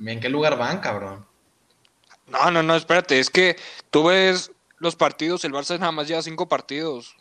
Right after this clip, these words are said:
Speaker 2: el Madrid lleva siete.
Speaker 1: O sea, pero aún así, no lo alcanza.
Speaker 2: No, no, no le alcanza por un punto, o sea, tampoco estamos tan mal.
Speaker 1: Sí, no. Bueno,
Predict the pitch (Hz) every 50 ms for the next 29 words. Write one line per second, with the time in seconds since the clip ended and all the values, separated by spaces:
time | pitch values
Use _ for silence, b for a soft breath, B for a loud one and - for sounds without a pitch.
0 | _ _ _ _ - 127 127 131 127 127 123 131 135 151 165 156 - - 131 143
1 | - - 151 123 113 - 123 113 120 120 117 113 107 104 110 123 143 143 - 110
2 | 117 131 135 - - - _ _ _ - - - _ _ _ - 113 120 127 135
3 | 139 131 - 131 131 139 135 139 120 - 143 135 135 131 131 127 120 - B B
4 | B B B B B B B B _ _ _ _ _ _ _ _ _ _ _ _
5 | _ _ _ _ _ - 131 131 _ 143 143 147 185 220 214 - 220 220 208 226
6 | - - 175 175 185 160 - 175 196 233 - 170 120 101 - - 117 110 127 123
7 | - 131 165 - - 170 180 - 202 202 208 202 - 196 180 139 135 160 160 131
8 | 110 _ _ _ _ _ _ - - - 165 160 156 151 147 _ _ _ _ _
9 | _ _ b b b b b b b b b b b b - 160 170 160 147 -